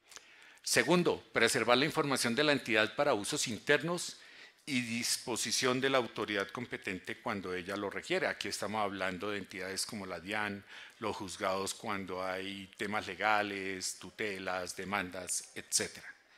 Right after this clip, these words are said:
Y evitar multas o procesos legales por no disponer de la información,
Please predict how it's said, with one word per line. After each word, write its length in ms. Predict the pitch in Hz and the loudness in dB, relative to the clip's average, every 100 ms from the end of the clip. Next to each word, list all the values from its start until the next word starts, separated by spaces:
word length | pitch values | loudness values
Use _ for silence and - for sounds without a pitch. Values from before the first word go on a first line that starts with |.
| - - - - - - - - - _ _ _ _ _ _ | -20 -20 -18 -14 -14 -14 -18 -20 -20 _ _ _ _ _ _
Y 320 | 233 240 240 - | 10 10 8 6
evitar 480 | 139 117 147 147 | 6 8 8 8
multas 400 | 180 170 139 170 | 8 6 6 6
o 100 | 190 | 6
procesos 420 | 165 156 165 180 170 | 4 4 6 6 6
legales 500 | 190 170 123 147 - | 6 6 6 4 2
por 180 | 143 | 0
no 160 | 107 113 | 2 2
disponer 480 | 131 - 135 107 104 | 2 0 0 0 2
de 80 | 127 | 0
la 100 | 135 | 0
información, 760 | 123 135 139 - 117 127 135 | 0 -2 0 0 2 0 -4